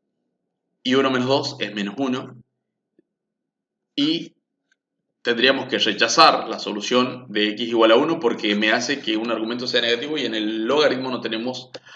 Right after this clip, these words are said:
argumentos negativos. Entonces, en este caso, está todo bien, la solución sí puede ser uno porque ningún argumento de la expresión terminó siendo negativo por ninguna razón. Vamos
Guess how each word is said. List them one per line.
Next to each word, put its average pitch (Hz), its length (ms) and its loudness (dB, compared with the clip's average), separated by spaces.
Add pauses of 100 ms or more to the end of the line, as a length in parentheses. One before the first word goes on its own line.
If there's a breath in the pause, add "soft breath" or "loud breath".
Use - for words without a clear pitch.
(300 loud breath)
argumentos 123 880 0
negativos. 113 680 -4
Entonces, - 680 -6 (120)
en 107 120 -4
este 127 200 -2
caso, - 580 0 (640)
está 110 260 2
todo 131 160 4
bien, 160 320 2
la 107 100 -6
solución 123 420 -4
sí 143 140 0
puede 151 260 4
ser 127 180 0
uno 160 180 -2
porque 117 300 -2
ningún 143 540 0
argumento 120 580 -2
de 110 100 -2
la 104 80 -2
expresión 110 760 -6 (240 soft breath)
terminó 160 440 2
siendo 135 300 -2
negativo 113 500 -4
por - 160 -6
ninguna 110 340 -8
razón. - 280 -14 (1600)
Vamos 180 680 4